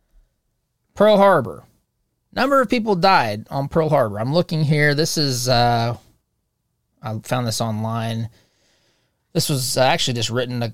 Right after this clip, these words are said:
a month or so ago around Pearl Harbor Day. Um,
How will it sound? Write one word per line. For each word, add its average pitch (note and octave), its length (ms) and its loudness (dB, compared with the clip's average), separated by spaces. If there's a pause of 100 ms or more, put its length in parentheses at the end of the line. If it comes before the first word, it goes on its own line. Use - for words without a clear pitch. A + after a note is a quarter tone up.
a A2 100 -2
month D#3+ 240 0
or A2 80 -4
so G2 240 -4
ago F2+ 380 -10 (200)
around A#2+ 300 -6
Pearl C3 200 -2
Harbor C#3+ 320 0
Day. F2 200 -12 (800)
Um, D3 500 2